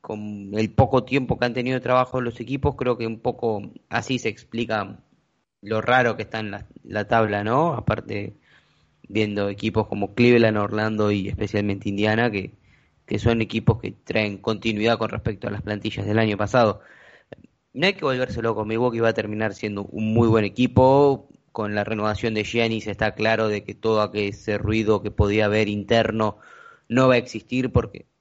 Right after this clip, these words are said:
ya se comprometió a quedarse. Y también tengo bastante claro de que la temporada regular se la van a tomar con más calma porque espero que hayan aprendido la lección y que lo importante va a estar en los playoffs cuando,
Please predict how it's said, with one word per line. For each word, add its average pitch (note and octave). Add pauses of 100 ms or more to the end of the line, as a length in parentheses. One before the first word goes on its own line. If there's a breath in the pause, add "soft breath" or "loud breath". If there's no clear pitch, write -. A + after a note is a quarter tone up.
(140)
ya A2+
se G#2+
comprometió G2+
a G2+
quedarse. A#2+ (1040 soft breath)
Y A#2
también C3
tengo D#3
bastante D3+
claro D#3+
de D#3+
que A2+ (160)
la A#2
temporada B2
regular A#2+
se B2
la B2
van B2
a A#2+
tomar A#2+
con A#2+
más A#2+
calma C#3+
porque G#2+ (260)
espero D#3
que B2
hayan A#2+
aprendido A#2
la A#2
lección C#3 (420 soft breath)
y A2+
que A2
lo G2+
importante A2
va A2+
a -
estar G#2+
en G2+
los G2
playoffs G#2+
cuando, G2+